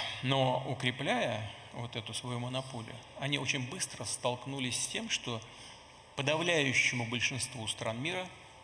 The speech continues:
это не очень-то нравится. <laughs> А, и, и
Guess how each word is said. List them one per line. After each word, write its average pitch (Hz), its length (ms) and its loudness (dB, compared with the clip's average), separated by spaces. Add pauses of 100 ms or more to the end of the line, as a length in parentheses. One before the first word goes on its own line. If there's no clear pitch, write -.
(180)
это - 380 0 (480)
не 127 160 -2
очень-то 127 580 -2
нравится. 117 640 -2 (240)
<laughs> 135 80 -6 (720)
А, 117 320 -6
и, 127 240 2 (400)
и 170 80 -8